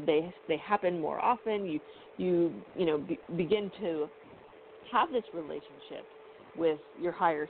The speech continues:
self and this new understanding of the world that gradually grows and opens up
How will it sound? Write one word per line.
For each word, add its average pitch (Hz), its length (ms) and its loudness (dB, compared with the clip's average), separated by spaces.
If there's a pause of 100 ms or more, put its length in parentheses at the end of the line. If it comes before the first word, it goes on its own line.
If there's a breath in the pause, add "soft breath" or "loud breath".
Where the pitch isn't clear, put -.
(100)
self 147 360 -2 (180)
and 151 300 -6
this 151 80 -8 (120)
new 175 260 4
understanding 156 500 -2
of 147 60 -2
the 151 60 2
world 147 260 0
that 151 180 -2
gradually 226 480 2
grows 151 360 -2
and 151 100 -8
opens 147 320 -6
up 147 120 -4